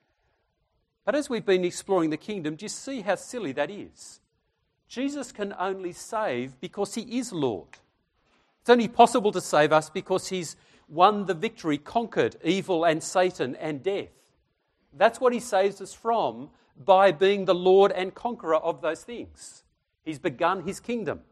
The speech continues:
It's real, it exists now. You enter the kingdom, you're saved by coming under his kingship. So of course being saved means repenting from your life of sin and independence from God,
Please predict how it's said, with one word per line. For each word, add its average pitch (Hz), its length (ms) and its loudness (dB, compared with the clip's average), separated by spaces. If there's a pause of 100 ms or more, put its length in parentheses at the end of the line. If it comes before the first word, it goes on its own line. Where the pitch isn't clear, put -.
(460)
It's - 200 -10
real, 175 420 6
it 156 120 4
exists 156 380 0
now. 156 400 0 (260)
You 175 220 -4
enter 233 260 2
the 185 120 2
kingdom, 151 600 -6 (280)
you're 175 180 0
saved 139 720 -2 (260)
by 196 140 4
coming 196 380 -4
under 175 240 -2
his 165 200 -10
kingship. - 560 -8 (640)
So 214 160 2
of 208 140 -4
course 254 440 0 (140)
being 180 200 4
saved 175 540 2
means 151 360 -2
repenting 160 640 -2 (440)
from 143 220 2
your 143 160 2
life 147 360 4
of 131 140 -2
sin 175 360 -4
and 120 120 -2
independence 139 640 -8
from 110 220 -8
God, 87 340 -6